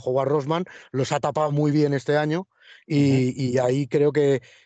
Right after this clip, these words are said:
Speaker 1: que la def-, ha conseguido una defensa élite, eh, donde la, la élite absoluta es la D L, pero que va a hacer mejores a todos, eh, a todos los que tiene detrás, que además son jugadores ya con un pequeño bagaje, como acabas de comentar tú. O sea,
Speaker 2: Y,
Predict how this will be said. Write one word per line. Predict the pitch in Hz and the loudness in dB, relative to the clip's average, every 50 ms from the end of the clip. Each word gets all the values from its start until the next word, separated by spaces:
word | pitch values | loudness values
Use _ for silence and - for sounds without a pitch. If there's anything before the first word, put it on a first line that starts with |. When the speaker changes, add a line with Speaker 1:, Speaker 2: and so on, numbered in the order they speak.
| _ _ | _ _
Speaker 1:
que | - 147 139 | -4 -2 0
la | 139 139 135 135 | 2 2 2 2
def-, | 135 120 - - | 0 -2 -2 -4
ha | 135 | -4
conseguido | - 160 139 - 156 147 151 | -2 -2 -2 0 0 2 2
una | 147 151 143 | 2 2 0
defensa | 143 131 151 147 135 - 170 170 170 165 160 151 143 135 127 123 120 113 - - _ _ _ _ _ _ _ | 0 0 -2 -2 -2 0 0 0 0 0 0 0 0 0 0 0 -2 -4 -6 -10 _ _ _ _ _ _ _
élite, | - 156 165 170 175 147 196 202 214 226 202 165 143 135 | -2 0 0 0 0 0 0 0 0 0 0 0 0 0
eh, | |
donde | 123 135 135 131 131 127 | 0 -2 -2 0 0 0
la, | 127 123 127 123 - | 0 0 -2 -2 -2
la | 139 131 127 | -2 0 0
élite | 135 139 143 131 160 | 0 0 0 0 0
absoluta | 143 135 - 147 147 147 147 _ - 160 143 131 123 | -2 0 -2 -2 -2 -4 -6 _ -10 -6 -4 -2 -2
es | 123 131 | 0 0
la | 135 127 127 127 127 127 | 0 0 0 -2 -2 -2
D | 127 127 143 143 147 147 | -2 -2 0 0 2 2
L, | 156 175 196 208 - - - - _ _ _ | 2 2 0 -2 -6 -12 -20 -20 _ _ _
pero | - 139 131 | -2 0 0
que | 139 | 2
va | 135 | 0
a | 127 | 0
hacer | - 156 143 | 0 0 -2
mejores | 143 131 - 131 131 - | -2 0 0 -2 -2 -2
a | 156 | -2
todos, | 123 120 143 156 - - | -2 -2 -2 -2 -2 -2
eh, | 123 117 113 | -2 -2 -2
a | 110 110 | -2 -2
todos | 131 123 127 | -2 -2 -2
los | 123 117 | -2 -4
que | - 127 | -6 -6
tiene | 113 127 123 127 123 | -4 -4 -4 -2 -2
detrás, | 123 120 131 143 165 170 - - - - - - _ | -2 -2 -2 -2 -2 -4 -6 -12 -20 -20 -20 -12 _
que | - 151 | -2 -2
además | 143 131 131 123 120 135 160 175 - - - - _ | 0 0 0 0 0 -2 -2 -4 -6 -10 -18 -20 _
son | - - 143 113 | -6 -4 -2 0
jugadores | 123 139 135 131 139 143 131 | 0 0 0 2 0 0 0
ya | 143 143 143 | 0 0 0
con | 170 165 151 | -2 -2 -2
un | 139 135 131 131 123 | -2 -2 -4 -4 -4
pequeño | - 147 110 131 127 123 113 | -4 -4 -2 -2 -2 -2 0
bagaje, | 107 120 147 - 151 | 0 -2 -2 -2 -4
como | 127 117 113 110 | -6 -4 -4 -4
acabas | - 113 110 110 | -2 -2 -2 -2
de | 113 110 | -4 -6
comentar | 117 110 107 98 - 92 | -6 -8 -8 -6 -6 -6
tú. | 92 98 170 | -6 -6 -8
O | 156 - _ - - _ _ _ _ | -8 -10 _ -20 -20 _ _ _ _
sea, | 117 110 107 104 104 104 107 | -4 -2 -2 0 0 0 -2
Speaker 2:
Y, | 120 | -4